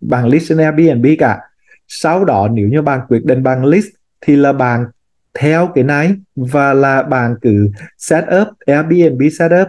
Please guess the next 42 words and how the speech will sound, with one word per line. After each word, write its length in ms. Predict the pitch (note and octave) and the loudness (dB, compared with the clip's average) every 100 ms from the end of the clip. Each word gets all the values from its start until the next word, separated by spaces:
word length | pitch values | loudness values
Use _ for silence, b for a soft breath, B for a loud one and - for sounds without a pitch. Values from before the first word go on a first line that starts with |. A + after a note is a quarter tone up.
| - | -2
xong 180 | D#3 | -2
rồi 100 | D#3+ | -2
bạn 220 | C3+ A#2+ A2+ | 0 0 2
log 300 | B2 D#3+ - | 2 0 0
in, 280 | D#3+ E3 D#3+ | 0 2 0
bạn 120 | A#2+ | -2
có 60 | A2+ | -2
thể 100 | A2 | 0
log 220 | A#2 C#3+ D3+ | 0 0 0
in 220 | D#3 D#3+ | -2 2
từ 140 | C3+ | 0
tài 160 | C3 A#2+ - | 0 -2 -2
khoản 120 | F#2+ - | -6 -2
Facebook 420 | C#3+ C#3+ E3 D#3+ | -4 -2 -2 0
của 140 | B2+ | 0
bạn 260 | A2+ A2 G2+ | 2 0 2
hoặc 120 | G#2 - | -2 0
từ 120 | B2+ | 0
tài 140 | A#2+ A2+ | 0 0
khoản 180 | A2 F2+ | -2 0
Google 480 | A2 D#3 D3 B2+ A#2 | 2 2 4 2 2
của 100 | G#2+ | 0
bạn, 280 | A#2 G#2+ G2+ B B B | 0 0 -2 B B B
hoặc 200 | - B2 | -4 -2
là 80 | C3+ | 0
bạn 240 | B2+ A#2+ A2+ | 0 -2 0
cứ 80 | A2+ | 0
log 240 | B2+ D#3+ | 2 0
in 200 | - D#3+ | 0 0
bằng 160 | D3+ C3 | 0 -2
cái 100 | B2+ | 0
email 300 | C#3+ D#3 E3 D#3+ | 0 2 2 0
của 80 | B2+ | 0
bạn. 260 | A#2 A2+ A2 b _ - | 0 -2 -4 b _ -4
Và 180 | C3 | -2
cái 220 | C#3+ C#3+ A#2 - - | -2 -2 -4 -4 -8
process 520 | - E3 F3 G3 G3 G3+ | -2 -2 -2 -2 -2 -2
thì 140 | - C#3+ | 0 0
nó 200 | B2 G2 | 2 0
rất 280 | G#2+ F#3+ G3 | 0 0 2
là 80 | |
dễ, 380 | C3 A#2+ A#2 G2 | 2 2 2 0